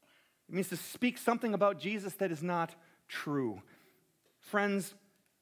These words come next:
that's why John is so adamant here.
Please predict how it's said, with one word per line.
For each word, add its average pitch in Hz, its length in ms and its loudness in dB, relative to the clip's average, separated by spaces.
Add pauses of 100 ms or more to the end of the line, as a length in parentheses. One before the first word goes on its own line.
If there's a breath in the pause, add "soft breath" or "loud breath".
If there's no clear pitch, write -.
(1080)
that's 196 320 0
why 143 600 0
John 156 260 0
is 151 100 -4
so 175 180 -4
adamant 139 440 -4
here. 104 340 -8